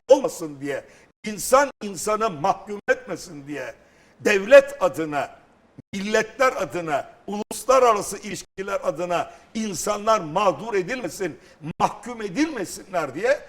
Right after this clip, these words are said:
Allah Kur'an diliyle ifade edersek salih ameller diye bir dizi bize sunuyor. Nedir? Erdemler nedir? Güzellikler nedir? İyilikler nedir? Herkese göre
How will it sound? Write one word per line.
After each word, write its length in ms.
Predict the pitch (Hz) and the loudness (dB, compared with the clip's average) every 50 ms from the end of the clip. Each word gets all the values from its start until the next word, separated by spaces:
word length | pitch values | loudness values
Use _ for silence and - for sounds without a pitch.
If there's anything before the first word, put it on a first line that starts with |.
| - - - _ _ _ | -20 -20 -20 _ _ _
Allah 500 | - 165 170 156 170 262 247 - - - - - - _ - | 0 0 2 4 4 4 4 2 0 -8 -20 -20 -20 _ -12
Kur'an 500 | - - 185 196 - 240 254 254 214 147 | -8 -6 -4 0 4 4 4 4 2 -4
diliyle 420 | 165 185 180 180 185 190 170 170 170 - | -8 -8 -6 -6 -4 -2 -2 -2 -4 -4
ifade 540 | 175 - - _ _ - 160 151 135 151 147 | -8 -16 -18 _ _ -2 0 0 0 -2 -4
edersek 500 | 143 151 151 143 - - 254 302 320 - - _ _ _ _ _ _ _ _ - | -2 0 -2 -2 -2 -6 -10 -12 -12 -14 -18 _ _ _ _ _ _ _ _ -18
salih 640 | - - - - 175 180 185 185 214 269 269 214 - - - | -14 -10 -4 2 4 4 4 4 2 0 -4 -4 -4 -4 -2
ameller 720 | 180 180 170 175 175 170 156 156 185 220 233 220 160 131 | -2 0 0 0 -2 -2 0 2 2 4 4 2 2 0
diye 300 | 175 180 202 240 285 294 - - - _ _ _ - | 2 2 2 2 0 -4 -6 -14 -20 _ _ _ -10
bir 300 | - 180 254 247 190 131 | -4 -4 -4 -4 -4 -4
dizi 360 | 135 180 160 139 233 311 302 294 | -4 -4 -2 0 0 0 0 0
bize 260 | 220 175 156 165 147 | -2 -2 -2 -2 -2
sunuyor. 480 | - - 151 143 135 127 120 110 101 - - - _ _ _ _ _ - | -4 -8 -12 -10 -8 -6 -6 -6 -6 -8 -10 -20 _ _ _ _ _ -12
Nedir? 520 | 143 165 247 269 214 180 175 135 - - - _ _ _ _ _ _ _ _ _ _ _ _ _ _ _ _ _ _ _ _ - | -8 -4 -4 -2 -2 -2 -2 -4 -4 -10 -20 _ _ _ _ _ _ _ _ _ _ _ _ _ _ _ _ _ _ _ _ 2
Erdemler 720 | 175 190 185 - 208 208 208 202 208 220 214 196 165 151 165 | 4 4 4 6 6 6 6 6 4 4 4 4 2 0 0
nedir? 300 | 208 226 214 190 147 - - - - - | 0 0 2 0 -2 -4 -6 -14 -16 -12
Güzellikler 920 | 143 180 156 - 202 196 196 190 190 190 - - _ - 196 185 160 151 147 | -10 -8 -4 -2 -2 -2 -2 -4 -6 -14 -16 -14 _ -4 -2 -2 -2 -2 -4
nedir? 300 | 180 226 175 180 160 - - - - | -4 -2 -2 -2 -4 -4 -6 -12 -10
İyilikler 680 | 180 185 190 175 190 196 - - 190 190 175 151 151 | -8 -8 -8 -8 -10 -10 -6 -2 -2 -2 -2 -2 -6
nedir? 300 | 185 240 240 175 143 117 - - - _ _ _ - | -6 -6 -4 -4 -6 -6 -8 -16 -20 _ _ _ 0
Herkese 580 | - 294 302 277 - - 175 165 - - 160 160 | 4 4 4 4 2 -4 -4 -4 -4 -4 -8 -6
göre 360 | 147 151 160 196 247 277 | -4 -4 -2 -2 -2 -2